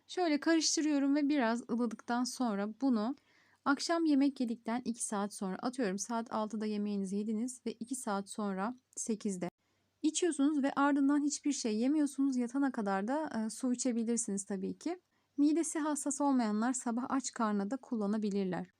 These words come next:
Her zaman söylediğim gibi kronik bir rahatsızlığı olanlar mutlaka doktora danışmadan uygulamasınlar.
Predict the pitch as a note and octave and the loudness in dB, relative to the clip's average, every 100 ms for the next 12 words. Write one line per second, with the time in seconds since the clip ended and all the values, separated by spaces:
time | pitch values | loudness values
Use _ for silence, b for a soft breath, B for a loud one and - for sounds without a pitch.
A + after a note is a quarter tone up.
0 | _ _ - E4 D#4 C#4+ C4 C4 C4 A#3+ | _ _ 0 2 4 4 4 4 2 2
1 | A3 A#3+ A3+ G3+ - A3 A3+ A#3+ A3+ G#3 | 2 0 0 -2 -4 -2 -2 -2 -2 0
2 | G3+ G3+ G3 F#3+ - G#3 G3 F#3+ G#3+ A#3+ | 0 0 -4 -6 -4 -2 0 0 0 -2
3 | B3+ A3 A3 G3+ F#3 G3+ - G3 F#3+ G3+ | -2 -6 -4 -4 -4 -6 -6 -6 -2 -2
4 | A3 - G3 G3+ B3+ - G3 F#3+ G3 G#3+ | -4 -4 -4 -2 -4 -2 -2 -2 -2 -2
5 | G3 - F3+ G3+ C#4 | -4 -6 -4 -2 -2